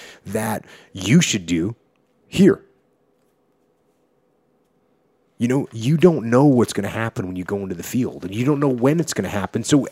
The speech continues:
everything you do should be to prepare yourself mentally and physically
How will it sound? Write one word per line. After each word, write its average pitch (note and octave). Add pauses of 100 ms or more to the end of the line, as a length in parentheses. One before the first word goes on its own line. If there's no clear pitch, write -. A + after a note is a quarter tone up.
everything E3+
you E3+
do D#3 (520)
should C3+
be D3
to C3
prepare C#3+
yourself G#2+
mentally D3+
and F#2
physically D3